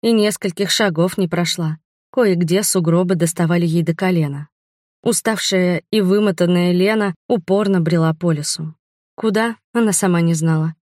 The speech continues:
Лишь надеялась, что вот-вот покажется дорога, а поймать машину будет несложно. Сделав ещё несколько шагов,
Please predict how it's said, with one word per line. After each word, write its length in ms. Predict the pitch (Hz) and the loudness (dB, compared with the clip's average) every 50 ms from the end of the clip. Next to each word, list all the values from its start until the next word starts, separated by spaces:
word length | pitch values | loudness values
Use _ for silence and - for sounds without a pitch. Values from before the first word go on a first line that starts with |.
| _ _ _ _ _ | _ _ _ _ _
Лишь 360 | - 226 214 208 208 - - | 0 2 2 2 2 0 0
надеялась, 520 | 196 180 175 160 185 208 220 202 180 185 185 | 0 0 0 2 0 0 0 0 0 0 0
что 280 | - - - 208 190 | -2 -2 0 0 0
вот-вот 600 | 175 180 202 208 - 202 190 196 208 208 202 - - | 0 0 -2 -2 -2 -2 -2 0 0 0 -2 -2 -2
покажется 600 | 196 190 - - 208 202 180 196 180 - - 190 | -2 -2 -2 0 -2 0 0 -2 -4 -4 -2 0
дорога, 560 | 180 202 208 220 226 220 202 175 175 165 160 - _ _ _ | 0 0 2 2 0 0 0 0 0 -2 -2 -4 _ _ _
а 80 | 180 180 | -2 0
поймать 360 | 214 202 202 202 202 196 - | 2 2 2 2 0 0 0
машину 360 | 202 190 - - 240 226 190 | -2 -2 -2 -2 0 0 0
будет 260 | 156 165 160 165 156 175 | 0 0 0 0 0 -2
несложно. 540 | 170 160 - - 196 190 180 185 180 175 - _ _ _ _ _ _ _ _ - | -2 -2 -2 -2 -2 -2 -2 -4 -6 -8 -10 _ _ _ _ _ _ _ _ -4
Сделав 480 | 190 170 160 185 180 175 175 170 - - | -4 0 0 2 2 2 0 -2 -2 -2
ещё 260 | 180 180 - - 190 | -2 -2 0 0 0
несколько 460 | 175 175 170 160 - - 156 - 175 | 0 0 0 -2 -4 -6 -6 -4 -4
шагов, 400 | - - 185 175 202 214 185 - | -4 -2 -2 -2 -4 -4 -6 -8